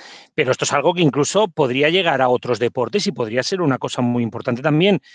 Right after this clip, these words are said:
para el baloncesto, para el balonmano, que muchas veces también les cuesta poder acceder a la televisión. No sé si esto lo tenéis en mente o esto es una cosa que no lo veis ni posible.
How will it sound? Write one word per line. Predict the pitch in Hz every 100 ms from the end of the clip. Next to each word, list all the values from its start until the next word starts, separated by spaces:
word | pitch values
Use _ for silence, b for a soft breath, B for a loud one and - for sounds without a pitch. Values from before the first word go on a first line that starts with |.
| B
para | B 135
el | 127
baloncesto, | 120 113 123 131 160
para | 151 135
el |
balonmano, | 127 120 120 156
que | 180
muchas | 165 147
veces | 123 139
también | 127 127
les | 113 113
cuesta | - 131 - 117 B B B
poder | 147 131
acceder | 127 - 135 117
a | 113
la | 110
televisión. | 113 107 107 180 175 - B B
No | 117
sé | 123
si | 120
esto | 123 135
lo | 131
tenéis | 127 123 131
en | 120
mente | 143 156 170
o | 151
esto | 135 - 131
es | 123 - b b b
una | 131
cosa | 127 - 139
que | 127
no | 123
lo | 120
veis | 117 120
ni | 127
posible. | 120 - 151 113